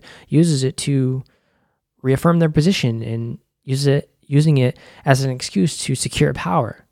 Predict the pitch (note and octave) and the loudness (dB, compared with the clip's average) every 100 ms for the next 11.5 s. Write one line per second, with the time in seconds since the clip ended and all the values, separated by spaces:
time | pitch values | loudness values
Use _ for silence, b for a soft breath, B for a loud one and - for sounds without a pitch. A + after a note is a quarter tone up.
0 | _ _ _ _ _ - C#3 E3 D#3+ - | _ _ _ _ _ -8 -6 -2 -2 0
1 | D3 C3+ C#3 C#3+ C3+ A2 - - D3 B2 | -2 -2 -2 0 -2 -4 -4 2 2 2
2 | - A#2 A2+ - - - _ _ _ _ | -4 -10 -8 -8 -10 -18 _ _ _ _
3 | - C#3 B2 B2 C#3+ D3+ C3+ A#2 G#2+ B2+ | -6 -2 -2 -2 -4 -2 -2 -2 -2 0
4 | C3 C3 A2+ B2 A2 A#2 b b b b | 2 2 4 2 2 -4 b b b b
5 | b b - A#2 A2+ A2 - - A#2+ A#2+ | b b -8 -6 -6 -8 -10 -8 -4 -4
6 | A#2+ - - - A#2 - - - A#2 B2 | -6 -8 -14 -8 -8 -8 -14 -10 -6 -2
7 | B2 C3 C3 - _ _ _ _ _ _ | -2 -2 -4 -10 _ _ _ _ _ _
8 | A#2+ A#2+ B2+ B2 B2+ D3 C3+ A#2+ B2+ A2+ | -2 -2 0 -2 -2 -2 -2 -4 -6 -6
9 | A#2 C#3+ - C#3+ C3+ C3+ C3 - - _ | -4 -4 -6 -6 -4 -4 -4 -8 -14 _
10 | _ _ _ _ _ _ _ - B2 B2 | _ _ _ _ _ _ _ -10 -6 -4
11 | A#2+ B2+ - - | -2 -2 -4 -8